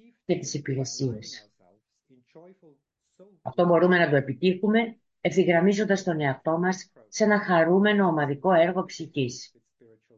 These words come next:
Ο νόμος της ομαδικής προόδου μας καλεί να εργαστούμε δημιουργικά, με μια πνευματική ένταση που αρμόζει στο βαθμό έντασης των κρίσεων. Από αυτό το σημείο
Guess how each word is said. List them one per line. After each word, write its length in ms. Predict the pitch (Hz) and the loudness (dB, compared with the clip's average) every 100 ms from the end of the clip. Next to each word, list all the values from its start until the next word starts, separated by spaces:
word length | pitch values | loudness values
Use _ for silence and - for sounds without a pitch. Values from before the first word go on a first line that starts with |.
| _ - | _ -4
Ο 120 | 139 | 0
νόμος 340 | 147 185 220 | 2 4 2
της 180 | 214 202 | 0 0
ομαδικής 460 | 190 160 156 185 - | 0 0 0 -4 -4
προόδου 600 | 151 143 143 160 175 190 | -2 0 2 0 0 0
μας 200 | 160 156 | 0 0
καλεί 280 | 156 165 180 | 0 0 0
να 120 | 170 | 0
εργαστούμε 540 | 147 151 - 170 170 | -2 -6 -6 -4 -2
δημιουργικά, 840 | 151 151 143 127 135 - 160 170 - _ _ _ | -2 -2 0 -2 -4 0 0 -2 -12 _ _ _
με 100 | 180 | 0
μια 240 | 185 214 214 | 4 4 4
πνευματική 540 | 214 190 180 185 208 | 0 0 -2 -2 0
ένταση 520 | 190 190 151 143 185 | 2 2 -2 -6 -6
που 140 | 170 160 | -2 0
αρμόζει 580 | 151 151 160 175 214 | 0 -2 -2 -2 -4
στο 220 | 208 - 143 | -4 -2 -2
βαθμό 300 | 139 151 170 | -2 0 0
έντασης 380 | 160 170 151 151 | 2 -2 -6 -8
των 180 | 151 143 | -8 -4
κρίσεων. 720 | 151 139 135 - 107 98 98 156 _ _ 147 _ _ _ 113 _ | 0 0 -2 -4 -6 -6 -10 -18 _ _ _ _ _ _ _ _
Από 320 | 143 143 147 | -4 -2 0
αυτό 460 | 143 135 - 170 170 | 0 0 -2 0 2
το 100 | 196 | 0
σημείο 640 | 196 185 165 170 135 127 | 0 0 2 0 0 -4